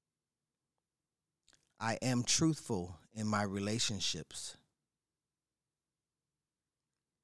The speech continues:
I hold purity in high esteem. I spread joy.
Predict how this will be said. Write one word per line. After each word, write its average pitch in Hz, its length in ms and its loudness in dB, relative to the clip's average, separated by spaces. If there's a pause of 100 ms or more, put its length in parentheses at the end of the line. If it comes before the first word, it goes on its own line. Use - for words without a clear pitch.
(1200)
I 120 160 2
hold 123 460 2
purity 110 840 0 (1600)
in 104 180 -4
high 107 640 -2 (180)
esteem. 95 640 -2 (3750)
I 113 160 2
spread 127 560 4
joy. 104 440 2